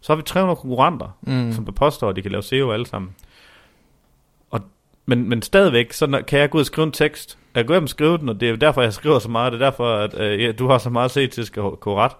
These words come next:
Speaker 1: Hvor at der er ingen af dem, der har skrevet om det. Så, altså, det er jo det, som, det er den strategi, hvor vi kører sådan de der easy wins.
Speaker 2: Ja.
Speaker 1: Og det er også egentlig en strategi, som vi bruger sammen med vores kunder også. Det er, ja, ja, det kan godt være, at du gerne vil ligge nummer et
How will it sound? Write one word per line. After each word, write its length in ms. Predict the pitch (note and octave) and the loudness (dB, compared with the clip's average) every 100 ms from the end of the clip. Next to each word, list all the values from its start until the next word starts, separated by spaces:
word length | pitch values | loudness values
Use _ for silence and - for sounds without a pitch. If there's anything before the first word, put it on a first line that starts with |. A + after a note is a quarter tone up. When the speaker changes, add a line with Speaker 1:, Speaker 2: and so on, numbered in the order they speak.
| - - _ _ _ | -20 -20 _ _ _
Speaker 1:
Hvor 200 | B2 B2+ | 0 2
at 200 | - A#2 | 2 2
der 60 | B2 | 2
er 80 | - _ - | 2 _ -4
ingen 320 | A3 B3 C#4+ | 0 2 2
af 120 | E3 B2 | 2 0
dem, 180 | A2+ - | -4 -8
der 60 | G#2 | -6
har 80 | G2+ | -6
skrevet 260 | - B2 A2+ | -2 2 2
om 160 | G2 | 0
det. 100 | E2+ - _ _ _ _ _ _ _ _ _ _ _ _ _ _ _ _ _ - | -10 -18 _ _ _ _ _ _ _ _ _ _ _ _ _ _ _ _ _ -16
Så, 160 | - - - - | -12 -12 -12 -6
altså, 200 | A2+ A2+ | -2 -2
det 140 | G#2 | -2
er 60 | B2+ | -2
jo 60 | B2+ | 0
det, 200 | D3+ D#3 | 0 0
som, 200 | C3 A#2+ | -4 -4
det 160 | C3+ | 0
er 60 | F3 | 0
den 180 | C#3 B2+ | -2 -6
strategi, 400 | - A#2+ C3+ C#3 | -8 -6 -4 -4
hvor 140 | A#2 | -4
vi 140 | A#2+ | -6
kører 340 | C3+ C#3 A2+ G2 | -2 2 2 0
sådan 280 | A#2 G#2+ G2+ | -4 -6 -6
de 180 | A#2 | -4
der 220 | A2+ G2+ G2+ _ _ _ _ _ _ _ - | -2 -2 -2 _ _ _ _ _ _ _ -8
easy 280 | D3 C#3+ B2 | -8 -6 -4
wins. 540 | G#2 G2+ G2 - - - | -4 -4 -8 -14 -18 -8
Speaker 2:
Ja. 140 | - | -2
Speaker 1:
Og 100 | B2 | 2
det 80 | C3+ | 4
er 40 | C#3+ | 4
også 240 | C#3+ D#3 | 4 0
egentlig 200 | C3+ G#2+ | 0 -2
en 60 | G#2 | -4
strategi, 360 | - A2+ A#2+ | -6 -4 -6
som 140 | A2 G#2 | -8 -12
vi 40 | |
bruger 200 | G2 A2 | -4 -4
sammen 200 | G#2 G#2 | -4 -8
med 40 | F2+ | -10
vores 120 | - | -14
kunder 280 | - F3+ D#3 | -6 -2 -2
også. 240 | F#2+ - - - - _ - | -4 -14 -20 -20 -20 _ -4
Det 80 | B2+ | -2
er, 60 | |
ja, 320 | A#2+ E3 F3 C#3 | 0 4 4 4
ja, 60 | |
det 160 | C#3 C#3+ | 2 -4
kan 100 | E3 | 0
godt 200 | F3 D#3+ | 0 2
være, 80 | D3+ | 2
at 60 | |
du 60 | C#3+ | 2
gerne 180 | D3+ D#3 | 0 0
vil 100 | C#3+ | -2
ligge 180 | A#2+ A#2 | -2 -2
nummer 200 | A2 G#2+ | -2 -2
et 140 | D3 | -2